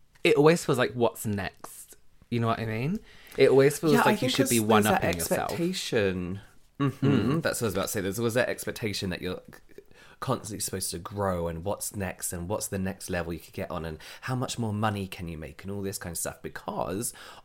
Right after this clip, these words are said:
Speaker 2: of these goals that were put into our minds when we were younger, especially millennials, of having kids and having
Speaker 1: Yeah.
Speaker 2: a family and
Speaker 1: Yeah.
Speaker 2: having a house and all that kind of stuff,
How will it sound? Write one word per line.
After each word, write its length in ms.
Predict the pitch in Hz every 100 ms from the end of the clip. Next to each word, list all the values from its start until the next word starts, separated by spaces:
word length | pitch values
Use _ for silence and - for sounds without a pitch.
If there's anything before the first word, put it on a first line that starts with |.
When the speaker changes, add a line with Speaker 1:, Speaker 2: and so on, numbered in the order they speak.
| 113
Speaker 2:
of 200 | 95 110
these 420 | 104 98 95 - - -
goals 480 | 104 113 92 95
that 120 | - -
were 60 |
put 320 | 82 - -
into 580 | 101 110 110 95 87 85 - - - -
our 120 | 90
minds 400 | 87 92 104 92
when 120 | 87
we 60 | 87
were 60 |
younger, 380 | 87 85 113 107
especially 400 | 80 - 92 87
millennials, 540 | 82 85 98 82 87 -
of 320 | 90 90 87 - - -
having 280 | 98 87 78
kids 400 | - 69 - -
and 300 | - 95 90
having 320 | - 82 82 117
Speaker 1:
Yeah. 160 | 87
Speaker 2:
a 20 |
family 460 | - 78 73 73 78
and 200 | 82 78 - -
Speaker 1:
Yeah. 140 | 107 104
Speaker 2:
having 180 | 90
a 60 | 82
house 380 | - 82 73 -
and 80 | 92
all 60 | 95
that 180 | 104
kind 220 | - 73 80
of 80 |
stuff, 560 | - - - - - -